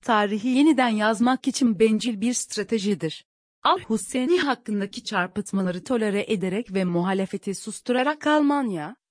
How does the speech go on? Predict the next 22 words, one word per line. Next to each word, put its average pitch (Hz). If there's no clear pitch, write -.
ölülerin 240
sessizliğini 196
sömürerek 190
ve 196
yaşayanları 196
marjinalleştirerek 202
suçu 262
Filistinlilere 233
kaydırır. 165
Bu, 214
Holocaust'taki 190
tek 247
sorumluluğunu 180
saptırır. 175
Rehabilitasyon, 233
iç 294
kontrol 269
ve 247
jeopolitik 220
hedeflere 196
hizmet 208
eder. 160